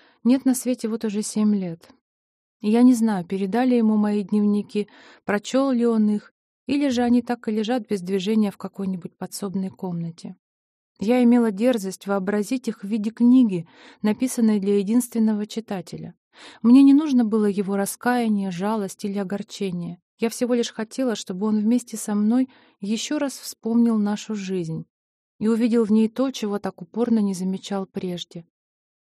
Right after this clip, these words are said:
А вторую часть моих записей пусть и добавят к первой.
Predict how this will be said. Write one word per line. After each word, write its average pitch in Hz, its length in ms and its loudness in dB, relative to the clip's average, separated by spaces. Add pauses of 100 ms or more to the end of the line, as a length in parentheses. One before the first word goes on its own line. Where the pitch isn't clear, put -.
(160)
А - 80 -6
вторую 277 380 -2
часть 269 300 -6
моих 233 280 0
записей 202 580 -8
пусть - 340 -10
и - 20 -10
добавят 202 460 -6
к - 120 -20
первой. 165 460 -10